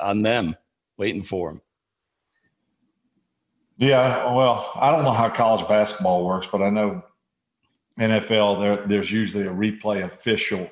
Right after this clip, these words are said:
Speaker 2: in the booth or in the, in the home office in New York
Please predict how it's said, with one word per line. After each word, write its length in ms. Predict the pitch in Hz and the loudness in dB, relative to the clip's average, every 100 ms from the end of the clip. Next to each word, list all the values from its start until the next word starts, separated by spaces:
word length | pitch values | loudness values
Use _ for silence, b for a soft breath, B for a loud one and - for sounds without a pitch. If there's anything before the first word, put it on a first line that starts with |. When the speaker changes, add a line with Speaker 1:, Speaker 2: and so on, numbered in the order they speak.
| _ | _
Speaker 2:
in 120 | 104 | -4
the 80 | 101 | -4
booth 500 | 90 90 110 101 101 _ _ _ _ - | -4 -4 -2 -2 -6 _ _ _ _ -2
or 180 | 104 | 0
in 200 | 104 110 | 2 2
the, 280 | 107 92 85 _ | 2 0 -6 _
in 100 | 101 | -6
the 80 | 95 | -4
home 360 | - 123 107 | 0 0 2
office 400 | 101 95 101 90 | 0 0 -4 -8
in 100 | 98 | -4
New 60 | 101 | -2
York 520 | 101 101 101 92 - | -2 -2 -2 -4 -12